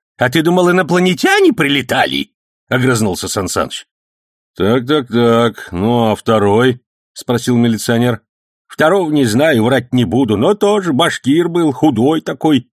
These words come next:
небось, кунак его. Сидят, наверное, сейчас денежки мои делят».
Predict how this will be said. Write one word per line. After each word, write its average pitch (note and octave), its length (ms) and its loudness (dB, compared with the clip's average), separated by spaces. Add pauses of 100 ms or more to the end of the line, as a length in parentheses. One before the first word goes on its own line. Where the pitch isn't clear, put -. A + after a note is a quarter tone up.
(100)
небось, D#3+ 340 0
кунак G3 420 -2
его. - 280 -10 (460)
Сидят, D3 500 0
наверное, C#3 360 0
сейчас G2 340 -4
денежки E3+ 560 0
мои D3+ 260 2
делят». A#2 500 -2